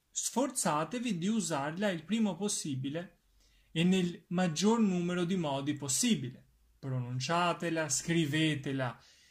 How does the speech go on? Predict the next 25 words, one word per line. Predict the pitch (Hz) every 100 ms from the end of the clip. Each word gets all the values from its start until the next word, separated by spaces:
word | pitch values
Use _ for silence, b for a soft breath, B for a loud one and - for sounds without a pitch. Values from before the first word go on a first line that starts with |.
| b b
in | 147 139
una | 139 160
frase | 185 185 165 156 175 180 - _ b b _
e | 233
chiedete | 226 285 180 185 220
ai | 190
vostri | 175 - 185
amici | 170 180 180 - 156
madrelingua | 143 151 208 170 151 151 143 156
maggiori | 147 151 175 143 165 165
informazioni | 156 131 151 156 139 - 127 113 123
a | 120
riguardo. | 123 117 - - - - - _ b b b b b b b b _ -
In | 196
questo | 240 262
modo | 254 202 226
avrete | 226 170 202 196
un | 180
contesto | 170 170 147 196 175 - 139
concreto | 196 202 180 165 139 135 135 226 - _
per | - 151
la | 147
nuova | 147 135
parola | 131 190 151 143 180 -
che | 175 185 190